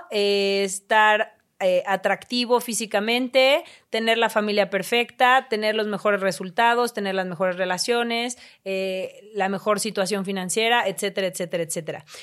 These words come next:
Y llega un punto en donde vivimos hacia afuera, ¿no? Y entonces justamente se va generando esta desconexión como de alma, de esencia, de quién soy realmente,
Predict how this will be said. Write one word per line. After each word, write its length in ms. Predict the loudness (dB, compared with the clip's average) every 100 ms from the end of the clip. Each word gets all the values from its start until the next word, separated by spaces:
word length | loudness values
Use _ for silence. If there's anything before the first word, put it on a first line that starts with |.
| -8
Y 120 | -2
llega 220 | 2 2 2
un 120 | -4
punto 400 | -4 0 0 0
en 160 | 0
donde 360 | -2 -2 -2 -2
vivimos 440 | -6 -4 -4 -4 -6
hacia 220 | -6 -6
afuera, 520 | -4 -4 -4 -8 _ _ _ _
¿no? 160 | -10 -6
Y 100 | -6
entonces 340 | -4 -4 -4
justamente 420 | -6 -6 -4 -4 -2
se 80 | -2
va 100 | -2
generando 500 | -4 -4 -4 -2 -4
esta 240 | -2 -2
desconexión 920 | -2 -4 -6 -6 -6 -4 -4 -4 -8 -12 -20 _ _
como 260 | -4 -2 0
de 140 | 2
alma, 560 | 2 2 -2 -6 -8 -10
de 180 | -6 -4
esencia, 600 | -2 -4 -4 -4 -4 -4
de 160 | -6
quién 280 | -6 -6 -4
soy 180 | -2 -2
realmente, 760 | -2 -2 -4 -6 -6 -4 -6